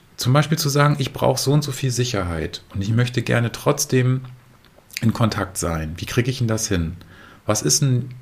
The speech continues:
diese, wo, wo ist denn meine Gratwanderung da zwischen diesen Polen?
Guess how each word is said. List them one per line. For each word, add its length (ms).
diese, 600
wo, 180
wo 140
ist 140
denn 100
meine 340
Gratwanderung 1000
da 180
zwischen 340
diesen 240
Polen? 540